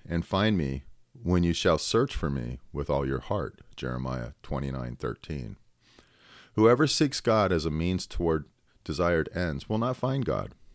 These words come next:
The mighty God, the maker of heaven and earth, will not be found, will not be one of many treasures, not even the chief of all treasures. He will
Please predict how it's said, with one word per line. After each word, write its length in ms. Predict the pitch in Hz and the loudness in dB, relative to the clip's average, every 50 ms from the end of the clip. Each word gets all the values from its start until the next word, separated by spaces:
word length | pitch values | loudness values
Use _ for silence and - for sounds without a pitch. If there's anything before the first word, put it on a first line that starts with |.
| _ _ - | _ _ -6
The 60 | 85 | -2
mighty 340 | 82 87 90 104 131 160 156 | 0 2 2 2 2 2 2
God, 320 | 127 95 76 69 67 78 | 2 2 2 2 0 -2
the 60 | - 87 | -2 -2
maker 300 | 85 85 90 - 127 117 | 0 0 0 2 2 0
of 100 | 101 - | 2 2
heaven 260 | 113 107 104 117 120 | 2 2 2 0 0
and 100 | 123 107 | 0 0
earth, 340 | 87 69 62 60 - - - - - _ _ - - - - _ _ | 0 -2 -2 -4 -6 -10 -20 -20 -20 _ _ -20 -20 -20 -20 _ _
will 320 | - 107 110 101 98 - - - | 4 6 6 6 6 4 0 -6
not 240 | 107 117 143 165 | -4 -2 -2 -2
be 120 | - 247 - | 0 -2 -2
found, 500 | - - 127 117 113 110 101 90 90 - - | 0 2 2 2 2 2 0 -2 -4 -8 -6
will 240 | 110 110 104 107 107 | -2 2 4 6 6
not 160 | 117 123 120 | 6 4 2
be 100 | - 123 | 2 0
one 240 | 113 113 113 113 117 | 0 2 2 2 2
of 100 | 107 90 | 0 0
many 240 | 101 101 98 92 82 | 0 0 0 0 -2
treasures, 640 | - - - 98 95 98 90 87 71 65 65 - | -2 -2 0 2 2 2 2 0 -2 -2 -4 -4
not 220 | - 92 98 - - | -2 -2 -2 -2 0
even 320 | 117 120 120 117 113 104 | 0 0 2 2 0 0
the 80 | 101 87 | 0 -2
chief 380 | - - - 117 110 110 - | -4 -4 -2 0 -2 0 0
of 120 | 98 78 69 | -2 -2 0
all 160 | 65 62 64 | -2 -2 -2
treasures. 680 | - - 65 62 62 - 62 50 50 50 - - - - _ _ _ _ _ _ - - - - - _ | -4 -4 -4 -4 -4 -6 -10 -10 -12 -12 -16 -18 -18 -20 _ _ _ _ _ _ -20 -20 -20 -20 -12 _
He 140 | - 117 | 0 2
will 340 | 120 120 117 107 101 - _ | 4 6 6 6 4 2 _